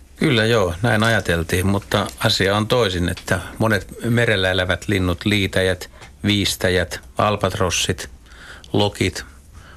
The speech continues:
osa ruokkilinnuistakin, niin niillä on kyllä ihan, ihan kunnon hajuaistia, myös korppikotkilla, mitkä löytää hajun perusteella, niin haaskoja. Et kyllä, kyllä osa linnuista haistaa aika,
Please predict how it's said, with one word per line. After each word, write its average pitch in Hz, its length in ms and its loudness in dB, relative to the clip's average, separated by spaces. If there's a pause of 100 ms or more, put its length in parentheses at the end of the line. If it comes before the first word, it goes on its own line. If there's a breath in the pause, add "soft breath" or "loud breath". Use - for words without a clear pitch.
(120 loud breath)
osa - 280 2
ruokkilinnuistakin, 85 1040 0
niin 92 160 2
niillä 90 240 2
on 92 80 0
kyllä 87 300 2
ihan, 90 220 0 (520 loud breath)
ihan 101 220 2
kunnon 95 340 2
hajuaistia, 85 760 0
myös 92 360 0 (180)
korppikotkilla, 82 880 -2
mitkä - 340 -6 (800 loud breath)
löytää 85 360 2
hajun 85 320 0
perusteella, - 680 -4
niin 104 180 -4 (720 loud breath)
haaskoja. - 580 0
Et - 140 -4
kyllä, 98 200 2
kyllä 98 220 2 (180)
osa 120 220 2
linnuista 117 400 0
haistaa 110 480 0
aika, 95 300 -2